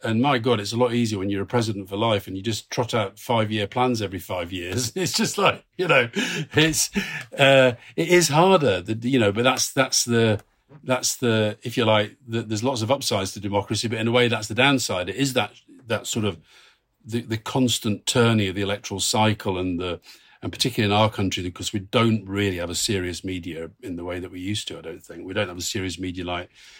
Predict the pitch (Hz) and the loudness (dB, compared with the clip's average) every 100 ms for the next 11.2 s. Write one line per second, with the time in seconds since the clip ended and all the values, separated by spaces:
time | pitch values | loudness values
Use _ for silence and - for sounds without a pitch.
0 | _ - 98 87 87 98 101 98 92 90 | _ -10 -6 -4 -4 -2 0 2 0 -2
1 | 85 80 80 80 - - - - 113 90 | -4 -4 -4 -6 -8 -18 -20 -6 -4 -4
2 | - - 117 127 127 135 120 123 120 127 | -4 -2 2 4 2 0 -6 -10 -4 0
3 | 156 - 113 120 107 98 160 165 104 90 | 2 2 2 4 4 4 2 2 -4 -6
4 | 87 92 110 143 127 147 180 139 117 147 | -6 -6 -2 0 2 4 4 4 4 2
5 | 143 104 - 123 127 113 101 98 110 101 | 2 -4 -4 -2 -2 -4 -8 -4 -4 -4
6 | 98 - 85 139 165 101 90 92 160 147 | -8 -12 -4 -2 0 -2 -6 -6 -2 -2
7 | 80 _ _ - _ - _ _ _ - | -4 _ _ -20 _ -20 _ _ _ -4
8 | 123 113 123 117 _ _ - 170 165 156 | -2 2 2 0 _ _ -2 0 2 2
9 | 120 - 180 165 135 101 113 147 113 90 | 2 2 -2 0 2 4 4 2 2 -4
10 | 95 - 185 160 131 110 147 127 80 - | -6 -6 -4 -2 0 2 2 2 0 -6
11 | - - | -8 -8